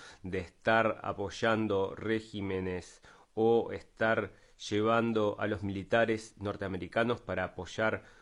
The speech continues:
otros gobiernos. Él es básicamente un, como hablábamos el otro día, un patriota, un nacionalista.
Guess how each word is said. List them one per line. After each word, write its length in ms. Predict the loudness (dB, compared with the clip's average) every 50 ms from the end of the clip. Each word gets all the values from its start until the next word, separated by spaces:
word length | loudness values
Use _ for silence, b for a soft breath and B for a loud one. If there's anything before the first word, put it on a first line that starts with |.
| B B
otros 400 | -4 -4 -2 -2 -2 -6 -10 -4
gobiernos. 800 | -4 -2 0 2 2 4 4 4 4 2 0 -2 -2 -4 -12 B B B B B -2 0
Él 400 | 2 2 2 0 -2 -6 -12 _
es 480 | -4 -2 -2 -2 -2 -4 -10 -16 -16 _
básicamente 880 | 0 0 0 2 -2 -2 0 0 2 2 2 0 0 0 0 0 0 0
un, 300 | 0 -2 0 0 -2 -4
como 320 | -4 -2 -2 0 2 2
hablábamos 480 | 2 2 2 2 2 2 0 -2 -4 -4
el 80 | -4
otro 240 | -4 0 2 2 2
día, 160 | 4 4 4
un 80 | 4 2
patriota, 560 | 2 -2 -4 0 0 0 0 0 0 -2 -2 -2
un 140 | -2 0
nacionalista. 800 | 0 0 -2 -2 -4 -6 -4 -4 -6 -8 -10 -14 _ _ -20